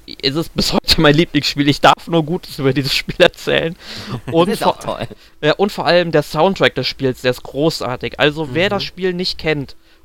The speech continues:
Speaker 1: und jetzt auch es nicht unbedingt spielen will von euch Hörern da draußen, geht zumindest mal auf YouTube, sucht mal nach der Overworld, ähm, Musik von Terranigma und hört ihr euch einfach mal an. Also da läuft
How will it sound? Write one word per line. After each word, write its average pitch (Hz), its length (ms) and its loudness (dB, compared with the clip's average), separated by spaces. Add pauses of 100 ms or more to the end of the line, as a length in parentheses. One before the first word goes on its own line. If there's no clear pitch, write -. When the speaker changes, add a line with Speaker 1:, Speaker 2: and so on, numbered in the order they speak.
Speaker 1:
und 160 260 -4
jetzt 170 200 -6
auch 175 160 2
es 160 180 -6
nicht 214 160 0
unbedingt 196 240 -4
spielen 165 460 2
will 135 100 2
von 131 160 -6
euch 127 400 -4 (220)
Hörern 139 340 -2
da 131 80 -2
draußen, 127 460 -6 (420)
geht 208 220 -6
zumindest 208 340 -6
mal 190 160 -2
auf 160 160 -6
YouTube, 240 500 -10
sucht - 360 -18
mal 196 240 -6
nach 170 260 -6
der - 220 -10
Overworld, 208 840 -4
ähm, 185 400 -10
Musik 180 480 -12
von 165 480 -12
Terranigma 156 760 -8 (340)
und 156 180 -8
hört 175 240 -4
ihr 170 80 0
euch 160 300 -4
einfach 180 400 -6
mal 175 180 -4
an. 131 240 -8
Also 143 420 -4
da 147 500 -2
läuft 147 520 -4